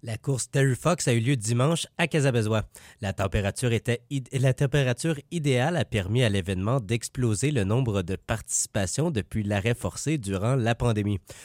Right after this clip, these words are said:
Toutefois, le nombre exact de participants n'est pas connu, mais la quantité de dons réalisés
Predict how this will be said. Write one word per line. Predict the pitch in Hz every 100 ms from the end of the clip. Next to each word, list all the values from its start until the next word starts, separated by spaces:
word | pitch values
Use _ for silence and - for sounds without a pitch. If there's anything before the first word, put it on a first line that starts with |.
| - -
Toutefois, | 92 120 113
le | 98
nombre | 98 107 104
exact | 101 95 113 - 104
de | 90 117
participants | 117 110 - - - - 131
n'est | 135 98
pas | - 139
connu, | 135 107 147
mais | 202 110
la | 90
quantité | - 98 - 123
de | 107 92
dons | 104 120
réalisés | 92 90 82 117